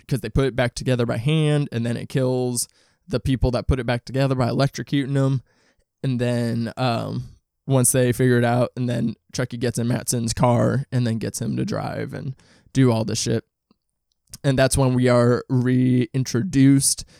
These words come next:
to Chucky back into the movie with him being alive.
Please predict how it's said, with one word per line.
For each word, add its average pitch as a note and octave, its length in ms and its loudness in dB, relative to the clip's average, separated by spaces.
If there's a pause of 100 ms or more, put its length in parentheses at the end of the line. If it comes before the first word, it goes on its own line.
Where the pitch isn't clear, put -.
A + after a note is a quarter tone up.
(220)
to D3+ 640 4 (100)
Chucky D3+ 600 2
back B2 300 -4
into C3 200 -4
the B2+ 60 0
movie B2 480 2
with A#2 200 -4
him A#2+ 120 -2
being A#2 200 -4
alive. A#2+ 640 -4